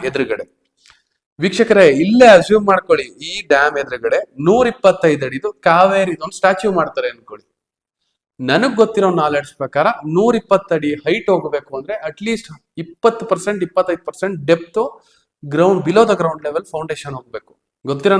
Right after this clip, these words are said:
ನಾಲೆಡ್ಜ್ ಪ್ರಕಾರ ಅಲ್ಲ, ಕನ್ಫರ್ಮ್ ಇಪ್ಪತ್ತೈದು ಪರ್ಸೆಂಟ್ ಹೋಗ್ಲೇಬೇಕು. ಟ್ವೆಂಟಿ ಫೈವ್ ಪರ್ಸೆಂಟ್ ಹೋಗ್ಬೇಕು ಅಂದ್ರೆ ಇಪ್ಪತ್ತೈದು ಅಡಿ ಡ್ಯಾಮ್ ಎದುರುಗಡೆ ಅರ್ತ್ ವರ್ಕ್ ಮಾಡ್ಬೇಕು. ಇಪ್ಪತ್ತೈದು ಅಡಿ ಡ್ಯಾಮ್ ಅರ್ತ್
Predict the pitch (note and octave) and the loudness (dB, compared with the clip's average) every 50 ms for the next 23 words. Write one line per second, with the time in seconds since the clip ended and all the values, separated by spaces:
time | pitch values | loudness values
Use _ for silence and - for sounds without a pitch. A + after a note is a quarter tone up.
0 | F#3+ F3+ F3 F3+ F3 - - E3+ E3+ - E3+ D#3+ D#3+ D#3 D#3 C#3+ C3+ - - - | 2 0 0 0 -2 -4 -4 -8 -4 -2 0 0 0 0 0 -2 -6 -6 -4 -2
1 | D#3+ F3 E3+ F3 G3+ G3 F#3+ F#3 F3 E3+ F3 E3+ - E3 - - D#3+ - - F3 | -2 -2 -2 0 0 2 2 2 0 0 -2 -4 -4 -6 -6 -8 -10 -8 -8 -6
2 | E3 D#3 D#3 D#3 - E3 D#3 D3 C3+ - - - - _ _ _ _ _ _ _ | -2 -2 -2 0 0 -2 -2 -2 -6 -10 -12 -20 -20 _ _ _ _ _ _ _
3 | _ _ _ _ _ _ _ _ - F3+ F3+ G3+ G3+ C4 - C4+ C4+ B3+ A3+ - | _ _ _ _ _ _ _ _ 0 2 2 2 2 0 0 0 2 0 0 -2
4 | A#3 A3 F3+ F#3+ F#3+ F#3 F#3 F3+ F3 - E3 D#3 D3+ F#3+ A3+ A3 - G3 F#3 _ | -2 -4 -2 -2 -2 -2 -2 -4 -4 -6 -10 -10 -8 -8 -10 -10 -12 -16 -18 _
5 | _ _ - A3+ G#3+ A3+ A3 G#3+ F#3+ F3+ F3 E3+ E3+ E3+ A3+ A3+ F3 C#3 C#3 C#3 | _ _ 0 0 0 0 0 0 0 0 2 0 0 0 -2 -4 -4 -4 -4 -2
6 | D#3+ F#3 G3 F#3 F#3 - C#3+ D3 D3+ D3+ D3 C#3 - - A2 A#2+ C3 C#3 A#2+ G#2+ | -2 -2 -4 -6 -10 -12 -12 -12 -10 -8 -8 -10 -10 -12 -14 -12 -12 -12 -12 -14
7 | _ _ _ _ _ _ _ _ _ _ _ _ _ _ _ _ _ _ _ _ | _ _ _ _ _ _ _ _ _ _ _ _ _ _ _ _ _ _ _ _
8 | _ _ _ _ _ - D#3+ F#3 F3+ E3 F3+ F#3+ F#3 E3+ F#3 - D#3 C#3+ C#3 C3 | _ _ _ _ _ 0 0 0 0 2 4 4 4 2 2 -6 -8 -8 -6 -6
9 | B2 A2+ - _ _ _ _ _ _ _ _ _ _ _ _ _ _ _ _ _ | -10 -12 -14 _ _ _ _ _ _ _ _ _ _ _ _ _ _ _ _ _
10 | - C3 B2 - - B3+ C4+ C4+ C4 B3 A3 A3+ A3 F#3+ F#3 - - D#3 F#3+ G#3+ | -14 -14 -8 -2 2 2 4 4 4 4 4 2 0 0 -2 -2 -2 -2 -2 -2
11 | G#3 F#3+ F3+ E3+ | -4 -4 -4 -4